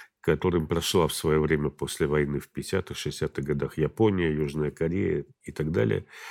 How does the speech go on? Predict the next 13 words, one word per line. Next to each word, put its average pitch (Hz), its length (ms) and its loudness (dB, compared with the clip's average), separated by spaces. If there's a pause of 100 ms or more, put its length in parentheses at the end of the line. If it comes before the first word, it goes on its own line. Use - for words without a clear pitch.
(360)
Э, 87 440 6 (460)
эта 101 240 4
модель 104 440 4 (100)
предусматривала, 90 1040 2 (680)
э, 80 760 -2 (600)
поставку - 460 0
товаров 95 520 0
на, 82 420 0 (460)
э, - 40 -6
в 85 500 -2
основном 92 540 2
американский 90 720 2
рынок, 107 440 0